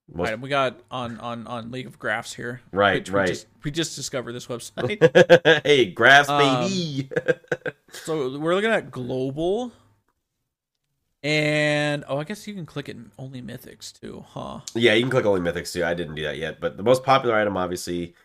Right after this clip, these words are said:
Speaker 1: uh, Zoni's Hourglass, because everybody builds fucking stopwatch. I fucking hate stopwatch and stasis. I wish they'd get rid of it.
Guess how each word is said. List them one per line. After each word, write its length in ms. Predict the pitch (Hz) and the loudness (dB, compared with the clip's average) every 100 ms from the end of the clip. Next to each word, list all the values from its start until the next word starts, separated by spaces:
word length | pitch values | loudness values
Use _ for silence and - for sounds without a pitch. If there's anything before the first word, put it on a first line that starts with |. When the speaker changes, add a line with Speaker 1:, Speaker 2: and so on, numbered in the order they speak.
| _ _ _ - | _ _ _ -4
Speaker 1:
uh, 320 | 90 87 85 | 0 2 2
Zoni's 320 | 85 104 87 | 2 0 2
Hourglass, 540 | 113 123 110 113 113 - | 4 6 4 4 4 2
because 240 | - 76 | -10 -8
everybody 340 | 87 98 95 | -6 -2 -2
builds 260 | 87 87 76 | -2 -4 -4
fucking 380 | - 87 - 76 | -6 -8 -8 -10
stopwatch. 640 | - 101 98 98 95 - | -2 -2 -2 -2 -2 -4
I 120 | - - _ - | -14 -18 _ -12
fucking 280 | 80 - | -12 -12
hate 240 | - 90 - | -12 -12 -8
stopwatch 720 | 92 87 90 87 85 - - - | -6 -4 -4 -4 -4 -10 -14 -10
and 460 | 73 71 67 64 - | -8 -8 -10 -18 -18
stasis. 760 | - - 90 85 82 80 - - _ 76 | -12 -6 -6 -6 -8 -10 -12 -14 _ -14
I 40 | |
wish 160 | 76 73 | -14 -14
they'd 100 | 67 | -14
get 120 | - | -4
rid 140 | 107 | -2
of 80 | 104 | -2
it. 200 | 104 | -4